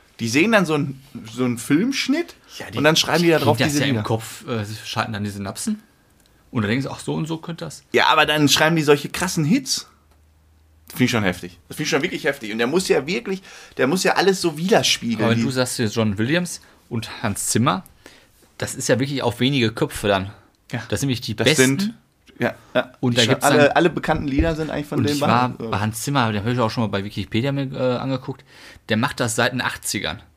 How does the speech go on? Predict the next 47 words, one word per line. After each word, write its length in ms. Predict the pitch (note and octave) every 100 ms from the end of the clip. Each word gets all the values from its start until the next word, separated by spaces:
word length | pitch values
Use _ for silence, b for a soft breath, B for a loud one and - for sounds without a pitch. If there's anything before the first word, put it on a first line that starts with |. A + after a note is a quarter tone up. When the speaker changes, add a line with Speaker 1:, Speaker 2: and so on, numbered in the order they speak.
| _
Speaker 2:
Und 120 | - G#2
wir 60 |
haben 100 | A2+
jetzt, 340 | B2 A2+ - -
äh, 140 | - -
einundzwanzigste 680 | G#2+ A#2 - B2 B2+ A2+ A2+
Speaker 1:
Ja. 80 |
Speaker 2:
Jahrhundert, 480 | G#2 C3+ D3 C#3+ -
Speaker 1:
Ja, 60 | -
Speaker 2:
äh, 240 | A#2+ A#2
Speaker 1:
ja, 80 | A#2+
auch. 280 | D3 C#3+ A#2
Speaker 2:
in 40 | A2+
den 80 | A2
Zwanzigern. 640 | - B2 C#3 D#3 D3+ D#3 - _ _ _ -
Speaker 1:
Der 80 | G#2+
hat 80 | -
auch 160 | A2
Catch 300 | - C3+ C3+
Me 60 | B2+
If 100 | B2
You 100 | - A#2+
Can 280 | - A#2 C3
und 120 | A#2+
all 180 | A#2+ B2+
Speaker 2:
Ja, 80 | B2
Speaker 1:
solche 240 | B2+ C3
Filme. 160 | A#2+ A#3+
Speaker 2:
alles, 80 | A#3+
Speaker 1:
hat 0 |
er 60 | B2
auch 20 | B2
Speaker 2:
alles 120 | A#2+
Speaker 1:
noch. 140 | A#2
Speaker 2:
Scheiß. 280 | C3 G2+ - - b b b b
Speaker 1:
Ist 100 | -
einfach 200 | B2+ C#3
heftig, 360 | D#3 - A#2+
wie, 140 | A2 A#2
wie 80 | B2
der 100 | A2+
immer 140 | C3+
auf 100 | B2+
diese 180 | C3 B2+
neuen 240 | A#2+ B2 C3
Melodien 440 | B2+ A#2+ E3+ B2
kommt. 340 | - G#2 G#2+